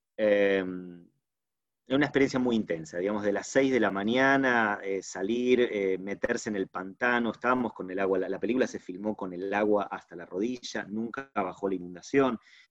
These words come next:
eh, a caballo, eh, una, una cantidad de, de, de, de singulares, de aventura, pin-,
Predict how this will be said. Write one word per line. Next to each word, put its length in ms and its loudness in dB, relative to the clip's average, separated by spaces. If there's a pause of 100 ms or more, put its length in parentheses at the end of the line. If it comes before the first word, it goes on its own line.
(100)
eh, 540 2 (540)
a 80 -6
caballo, 920 2
eh, 220 -4 (1000)
una, 100 -2
una 180 4
cantidad 520 4
de, 240 8
de, 320 6
de, 340 -2
de 140 -6
singulares, 640 2
de 100 6
aventura, 840 6 (240)
pin-, 220 -8